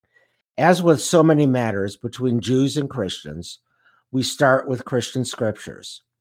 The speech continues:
There are two questions to ask. One,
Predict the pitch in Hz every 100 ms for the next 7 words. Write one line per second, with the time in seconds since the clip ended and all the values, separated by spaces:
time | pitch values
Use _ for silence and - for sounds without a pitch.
0 | _ _ _ _ _ 127 123 117 - 190
1 | 190 160 147 - 143 - 160 110 85 73
2 | - - - _ _ _ _ _ 104 120
3 | 131 175